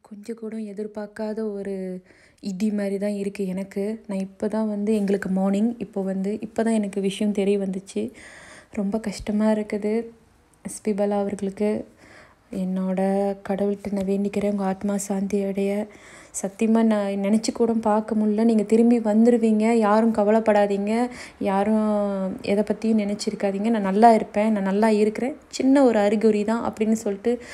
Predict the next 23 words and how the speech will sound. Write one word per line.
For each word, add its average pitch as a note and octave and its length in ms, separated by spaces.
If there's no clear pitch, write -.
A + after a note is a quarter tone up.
நீங்களே G#3+ 360
போயிட்டு G#3 320
இருந்தேன்னு G#3 400
சொல்லி G3+ 300
சொன்னீங்க. G3 640
அதெல்லாம் G3+ 300
கேட்கும்போது G#3+ 420
ரொம்ப G#3 280
சந்தோஷமா G#3 460
இருந்துச்சு. G3+ 360
தினைக்கும் A3+ 400
உங்களோட A3+ 320
நியூஸ் A3 340
நான் F#3+ 180
பார்த்துக்கிட்டே G#3 500
இருப்பேன். G#3 340
நீங்க G3 180
கியூர் G3+ 340
ஆயிட்டீங்களா, G3+ 520
கியூர் G#3 160
ஆயிட்டீங்களா, G3+ 420
வந்துருவீங்களா, G3 640
வந்துருவீங்களான்னு G3+ 760